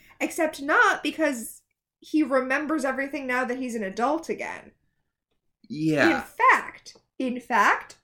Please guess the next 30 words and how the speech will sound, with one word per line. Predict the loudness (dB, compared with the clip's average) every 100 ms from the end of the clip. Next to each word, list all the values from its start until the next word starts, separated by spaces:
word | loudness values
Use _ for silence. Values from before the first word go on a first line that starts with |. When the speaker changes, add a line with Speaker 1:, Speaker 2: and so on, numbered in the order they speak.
| _ _ -8
Speaker 1:
the | -4
fact | 0 0 0
that | -2
he | 0
remembers | 0 -2 -2 -4 -2
everything | -4 -4 -4
now | 0 0
that | 0 -4
he's | -6
an | -6
adult | -6 -4 -4 -4 -6 -20 -20 -20 _
makes | 2 2 2 -8
me | -8 -4
think | -4 -4 -4
that | -4 -2
what | -4 -2
would | 0
have | 0
happened | 0 -4 -2 0 0 -2 -8 -4
if | -4
he | -2 -4
had | -2
not | -4 -4
been | -6 -6
turned | -8 -8 -4
back | -4 -2
into | -6 -6 -4
August | -4 -2 -6 -6 -16 -20 -20 -10 -4
is |
that | -2 -4